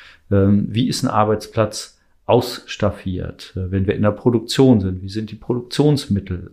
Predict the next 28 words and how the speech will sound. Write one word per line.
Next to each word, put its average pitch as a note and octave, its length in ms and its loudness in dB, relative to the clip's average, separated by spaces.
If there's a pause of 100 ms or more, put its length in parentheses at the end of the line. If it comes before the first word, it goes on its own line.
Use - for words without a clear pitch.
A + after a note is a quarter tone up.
(120)
äh, F#2+ 60 -8
ausstaffiert? - 720 -10 (400)
Das - 160 0
hat D#3 220 0
nicht E3 200 2
so E3 100 -2
viel - 180 0
mit C3 180 0
der A#2+ 60 4
Persönlichkeit A#2+ 800 0
zu - 120 -12
tun, C#3+ 300 -2
sondern A#2 320 -2
mit A2 160 -8
den G#2+ 120 0
Rahmenbedingungen, B2 760 -2
die - 120 0
angeboten G2 680 0
werden. F2+ 420 -8 (280)
Und G2+ 160 2
da G2 160 4
eben F#2+ 280 -2
auch A#2 340 4
hinzugucken, - 800 -2
auch F#2+ 200 -6
Veränderungen C3 840 0
zu - 160 -6
initiieren, A#2 720 -4